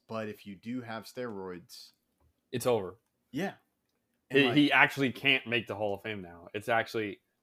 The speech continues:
Speaker 2: no shot.
Speaker 1: Like, he can still be very good, and, like, <laughs> he did, he didn't handle it well. Like, he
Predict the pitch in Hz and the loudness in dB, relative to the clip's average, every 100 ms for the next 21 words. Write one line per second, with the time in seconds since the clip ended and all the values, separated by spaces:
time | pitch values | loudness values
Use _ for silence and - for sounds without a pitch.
0 | _ 95 110 120 120 117 92 85 - _ | _ -6 0 0 0 -2 -4 -6 -12 _
1 | _ _ _ _ _ _ _ _ _ _ | _ _ _ _ _ _ _ _ _ _
2 | _ 123 139 151 170 - 247 220 170 151 | _ -12 -10 -10 -10 -8 -6 -4 -2 -4
3 | 113 151 131 120 123 117 107 95 _ _ | -2 -2 -4 -6 -8 -8 -8 -12 _ _
4 | - - 120 139 127 - 123 113 101 _ | -20 -12 -10 -10 -12 -10 -10 -10 -14 _
5 | _ _ _ _ 165 208 127 127 95 90 | _ _ _ _ -4 -4 -4 -6 -8 -14
6 | - 90 - _ 95 92 _ _ 95 92 | -18 -18 -18 _ -14 -14 _ _ -20 -20